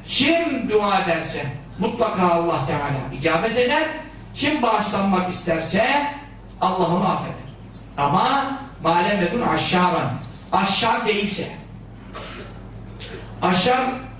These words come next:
kimdir? Bunları anlatacağım. Ev sahiran sihirbaz, sahir değil. Ev şairan şair, ev kahinen kahin, ev harifen, ev şurtiyen, ev cabiyen. Bunlar harif, şurti, cabi.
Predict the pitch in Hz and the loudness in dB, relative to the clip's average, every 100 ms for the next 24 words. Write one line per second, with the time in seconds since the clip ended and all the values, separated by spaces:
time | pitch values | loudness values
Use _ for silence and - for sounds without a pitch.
0 | - - 214 202 220 196 190 170 165 147 | -12 -4 -2 2 2 2 2 0 0 -2
1 | 135 127 - - - - - 202 185 247 | -4 -6 -8 -12 -14 -6 0 0 2 2
2 | 226 202 226 240 - - - 180 180 175 | 2 2 2 0 -4 -8 2 4 6 4
3 | 170 - - 170 170 185 160 156 165 170 | 2 0 -2 2 2 0 -2 -4 0 0
4 | - 214 214 196 196 214 - 175 160 143 | 2 2 2 0 -2 -2 0 2 2 2
5 | 165 165 - 269 202 202 220 190 190 - | 2 2 4 4 2 0 -2 0 2 2
6 | - - - 175 190 196 202 202 185 226 | -2 -10 -4 0 4 4 2 2 2 2
7 | - - - - 185 196 202 208 214 226 | 0 -8 -8 -2 0 2 0 0 -2 0
8 | 190 214 233 - - - - - 170 190 | 2 2 0 -4 -10 -14 -16 -4 0 2
9 | 190 220 226 202 190 202 220 180 190 196 | 2 2 2 2 2 2 0 0 0 2
10 | - 180 202 208 - 185 185 - 202 180 | 2 2 2 0 0 0 0 0 0 0
11 | 175 180 185 202 208 - | 2 2 2 2 0 0